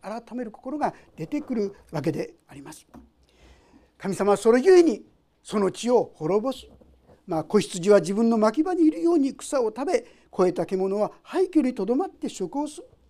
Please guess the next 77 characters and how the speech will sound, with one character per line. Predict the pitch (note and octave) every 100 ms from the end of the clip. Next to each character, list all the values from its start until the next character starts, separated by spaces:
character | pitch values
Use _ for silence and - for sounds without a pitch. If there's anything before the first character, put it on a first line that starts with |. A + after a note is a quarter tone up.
| -
あ | E3
り | F3+
ま | F3
す |
け | G#3
ど | G3+
も、 | A3+ - _ _ _ _
皆 | A#3+
さ | B3 A#3+
ん、 |
あ | A3+
の、 | A3 A3+ _
福 | _ D#4+
島 | D4+ C#4+ A#3+
の | G#3+ A3 _ _
現 | G#3+ A3+
在 | G#3+
の | F#3+ E3
状 | G3+
況、 | G3+ A3+ G3+ - _ _ _
テ | -
レ | A#3+
ビ | G#3
で |
見 | G3
た | A#3
こ | A#3+
と | A3
が |
あ | G3
り |
ま | A#3+ C4
す |
か？ | - D4+ _ _ _ _ _ _ _ _ _ _
あ | E3
の、 | D#3 D3+ F3
す | - F#3+
ぐ | E3
近 | - G3+
く | G3+
は | E3+
で | F3
す | -
ね、 | A3 G3+ - _ _ _ -
人 | -
が | G3
住 | F#3 F3+
め | G3+
な |
く | A#3
な | B3
っ |
て | - F3+
ま |
す | E3 -
よ。 | - _ _ _ _ _ _ _ _ _ _ _
す | A3+
ぐ |
に | G#3
い | F3+
ろ | C#4
ん | F#4 F4+
な | E4+
動 | A#3 C4 C4+
物 | B3 B3+
が | B3
本 | C#4 C#4
当 | D4 E4+
に |
我 | C#4+ A#3
が | D4
物 | F4+ F#4+
顔 | F#4+ F#4+ - C#4 D4
に | F3+
で |
す | E3+
ね、 | B3 G#3+